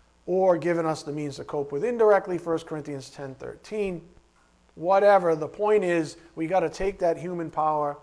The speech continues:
and put it off to the side. We have to put that away as a device we might use to solve problems.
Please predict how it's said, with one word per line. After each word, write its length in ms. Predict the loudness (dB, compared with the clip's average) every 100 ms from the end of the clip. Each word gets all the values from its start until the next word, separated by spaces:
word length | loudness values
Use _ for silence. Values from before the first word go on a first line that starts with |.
| _ _ _
and 160 | -20 -10
put 160 | -6
it 80 | 2
off 200 | 4 4
to 80 | -2
the 100 | -14
side. 340 | -10 -10 -10 -14
We 80 |
have 140 | -16 -16
to 100 | -20 -20 _ -16
put 160 | -6
that 180 | 0 0
away 480 | 2 2 2 0 -6 -20 _ _ _
as 200 | -2 -2
a 60 | -2
device 500 | -6 0 0 0 -6
we 140 | -8
might 300 | -8 -8 -10
use 400 | -12 -14 -14 -16
to 100 | -18
solve 500 | -16 -10 -4 -4 -6
problems. 600 | -6 -4 -4 -6 -14 -18